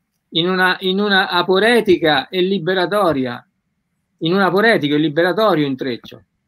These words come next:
ma che conferma il tuo partecipare. È questo che è rivoluzionario, perché, perché banalmente parlando, in termini sociali più che culturali,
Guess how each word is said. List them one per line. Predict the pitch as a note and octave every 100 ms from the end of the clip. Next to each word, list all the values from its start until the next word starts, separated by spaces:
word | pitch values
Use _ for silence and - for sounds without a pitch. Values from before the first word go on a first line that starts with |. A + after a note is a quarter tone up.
| - _ _ _ _ _ -
ma | F3+
che | G#3+ A#3+
conferma | A#3 G#3+ G3 C4+ C4+ F3 D#3+ D#3+
il | D#3
tuo | - F3 E3
partecipare. | D#3+ C#3+ D#3+ - C3+ C#3+ A2+ A#2+ -
È | G#3
questo | G#3+ C#4+ B3+ G3+
che | E3+ D#3+ D3
è | E3+
rivoluzionario, | E3+ D#3+ D#3+ D3+ D3 C#3 B2 A#2 C3+ - _ _ _ _
perché, | E3+ D#3+ G#3 D#3 - _ _ _ _ _ _
perché | - D#3+ F3 E3
banalmente | C3+ D#3 E3+ E3+ F#3+ E3 D#3+
parlando, | F3 F#3+ F#3+ D3+
in |
termini | C#3 D#3+ D#3+ D#3
sociali | E3+ D#3 G#3+ C3+
più | C#3+
che | D3 C#3+
culturali, | D#3+ D3+ F#3+ F3+ G#3+ D#3 B2+